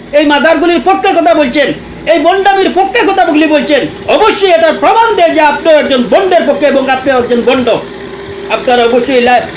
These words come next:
এই আজকের ভিডিওর কমেন্টে বলে যাবেন যে আসলে সত্যিকারের পক্ষে কারা আর বিপক্ষে কারা। আর ভিডিওটা বেশি বেশি করে শেয়ার করে দিবেন। আমরা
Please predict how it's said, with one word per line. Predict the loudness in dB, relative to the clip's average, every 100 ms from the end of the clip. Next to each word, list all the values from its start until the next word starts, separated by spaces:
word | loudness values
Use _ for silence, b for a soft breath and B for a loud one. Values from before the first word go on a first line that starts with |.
| -10 -2
এই | 2 2 0 -8 -14 -10 -6
আজকের | -4 -2 -2 0
ভিডিওর | 0 2 2
কমেন্টে | 0 0 0 0 -2 -8 -6
বলে | 0 0 2
যাবেন | 2 2 0 -4 -12 -14 -14 -14 -14 -6
যে | 0 2 0 -4 -10 -10 -6
আসলে | -2 0 0
সত্যিকারের | 0 0 0 0 2 2
পক্ষে | 0 0 -2
কারা | -2 0 2
আর | 2 -2
বিপক্ষে | -2 -2 0 -2 -2 -2
কারা। | 0 0 0 -6 -14 -16 -16 -16 -16 -16 -16 -16 -16 -14 -14 -14 -14 -14 -14 -14 -14 -14 -6
আর | -2 -2
ভিডিওটা | -2 0 0
বেশি | 0 0 0
বেশি | 0 0
করে | 2 2 0 -6 -10
শেয়ার | -2 0 0
করে | 0 0
দিবেন। | 0 0 -2 -2 -10 -14 -16 -16 -16 -18 -16 -6
আমরা | -2 0